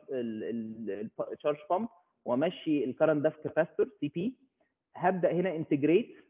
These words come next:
هوصل لبيك فاليو هي ارش، اي تشارج بامب اوفر سي،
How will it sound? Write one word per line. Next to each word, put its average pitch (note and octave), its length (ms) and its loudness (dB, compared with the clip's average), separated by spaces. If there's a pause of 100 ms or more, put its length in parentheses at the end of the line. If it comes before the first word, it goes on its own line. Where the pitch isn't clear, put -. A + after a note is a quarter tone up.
(1000)
هوصل E3 380 4
لبيك D3 360 0
فاليو F#3+ 380 4 (420)
هي C3+ 120 4
ارش، D#3 240 2 (340)
اي D3+ 160 4
تشارج D3+ 220 0 (120)
بامب C3+ 180 4 (720)
اوفر C#3+ 260 4 (120)
سي، A3 240 0